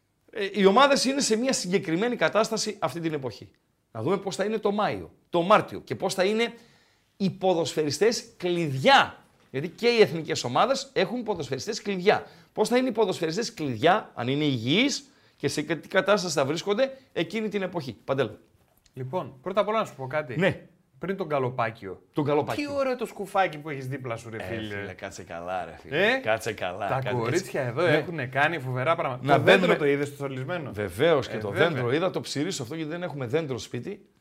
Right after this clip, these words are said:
Speaker 1: Λοιπόν,
Speaker 2: Α, δεν τρέπεσαι.
Speaker 1: κάναμε μία, στο πλαίσιο μιας ανακαίνησης εκεί. Πρέπει να το πέταξα εγώ κατά λάθος. Άκουσα κάτι καλάντα, μέρα που είναι.
Speaker 2: Αλήθεια, το
Speaker 1: Λοιπόν,
Speaker 2: πέταξες;
Speaker 1: δεν, δεν υπάρχει το δέντρο πάντως.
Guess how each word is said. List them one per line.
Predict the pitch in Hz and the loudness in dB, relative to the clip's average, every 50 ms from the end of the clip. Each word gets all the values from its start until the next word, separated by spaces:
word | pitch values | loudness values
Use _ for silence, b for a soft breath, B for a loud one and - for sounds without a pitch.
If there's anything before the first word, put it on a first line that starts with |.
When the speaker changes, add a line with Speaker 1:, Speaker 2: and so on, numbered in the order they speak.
| _ _ _ _ _ - | _ _ _ _ _ -12
Speaker 1:
Λοιπόν, | 120 123 123 131 139 131 131 131 127 127 123 110 | -10 -10 -8 -6 -4 -4 -2 -4 -4 -4 -6 -8
Speaker 2:
Α, | 104 104 | -8 -10
δεν | 98 98 92 | -10 -12 -12
τρέπεσαι. | 92 104 104 95 - 139 147 | -10 -10 -10 -4 -2 -2 0
Speaker 1:
κάναμε | 151 147 147 147 147 | 0 0 0 -2 -2
μία, | 151 151 151 143 139 135 | -2 -2 -2 0 -2 -2
στο | 131 - 139 | -2 -4 -4
πλαίσιο | 117 147 151 151 - 131 | -4 -4 -6 -6 -6 -6
μιας | 135 151 151 - | -8 -6 -6 -4
ανακαίνησης | 143 135 135 120 104 - 147 147 143 113 - | -4 -4 -4 -6 -6 -8 -8 -8 -8 -8 -10
εκεί. | 123 113 120 156 160 156 156 b b b b b b b _ | -10 -10 -8 -8 -8 -8 -10 b b b b b b b _
Πρέπει | 135 143 143 147 | -6 -4 -4 -4
να | 139 | -6
το | 135 117 | -6 -4
πέταξα | 104 151 151 143 - - 123 | -4 -4 -4 -4 -4 -4 -2
εγώ | 120 139 | -2 -4
κατά | 139 131 120 113 107 | -4 -6 -6 -4 -2
λάθος. | 113 139 160 - 185 196 190 - - - - | 0 0 0 0 -2 -6 -6 -10 -16 -10 -6
Άκουσα | 127 139 131 - - | -6 -6 -4 -6 -6
κάτι | 117 131 120 107 110 | -6 -6 -8 -8 -4
καλάντα, | - 120 123 135 135 135 135 170 - - - - - - - - - | -2 0 0 2 0 0 -2 -4 -6 -8 -12 -20 -20 -20 -20 -16 -10
μέρα | 117 123 135 131 117 | -6 -4 -4 -4 -4
που | - - 120 | -4 -4 -4
είναι. | 139 180 214 214 214 247 - - | -4 -4 -4 -6 -8 -12 -6 2
Speaker 2:
Αλήθεια, | - 190 185 208 214 214 208 214 196 | 4 6 6 6 4 4 4 4 4
το | 196 | 4
Speaker 1:
Λοιπόν, | 185 196 202 | 4 6 6
Speaker 2:
πέταξες; | 196 202 185 190 185 165 156 147 | 6 4 2 2 0 -2 0 2
Speaker 1:
δεν, | 190 208 196 196 170 | 2 2 2 2 6
δεν | 175 214 233 | 6 6 6
υπάρχει | 240 156 214 - 160 | 6 4 2 2 4
το | - 175 | 2 0
δέντρο | 170 180 165 131 110 | 0 0 -2 -2 -6
πάντως. | 95 101 101 113 - - | -6 -8 -10 -10 -14 -18